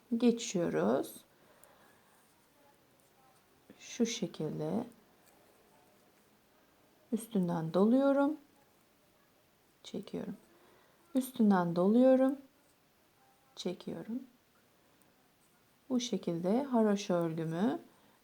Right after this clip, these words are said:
şimdi ilk sıramı tamamlıyorum. Sondaki ilmeğe gelince size göstereceğim bir şey var.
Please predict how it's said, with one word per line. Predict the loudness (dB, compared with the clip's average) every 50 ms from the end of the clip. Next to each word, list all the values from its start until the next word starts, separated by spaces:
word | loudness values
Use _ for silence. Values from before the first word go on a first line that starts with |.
| _
şimdi | _ -14 -12 -6 -4 -4 -4 -2 -2 -2
ilk | 0 0 0 2 0 0 0 0
sıramı | -6 -6 -4 -4 -4 -2 -4 -6 -4
tamamlıyorum. | -2 0 2 2 4 4 4 6 6 6 6 6 6 4 4 4 4 4 6 4 4 2 0 -6 -12 _ _ _ _ _ _ _ _ _ _ _ _ _ _ _ _ _ _ _ _ _ _ _ _ _ _ _ _ _ _ _ _ _ _ -20 _ _ _ _ _ _ _ _ _ _ _ _ _
Sondaki | _ -14 -12 0 6 8 8 8 8 8 6 4 6 4 0 2
ilmeğe | 4 6 8 8 10 10 10 8 8
gelince | 8 8 8 8 10 10 10 8 6 2 2 0 -2
size | -2 0 2 4 4 4
göstereceğim | 2 4 4 4 2 2 0 0 2 2 2 0 0 -2 -2 -2 -4 -6 -8 -10 -10 -8
bir | -8 -8
şey | -8 -6 -4 0 0 0 2
var. | 4 4 4 4 2 -4 -12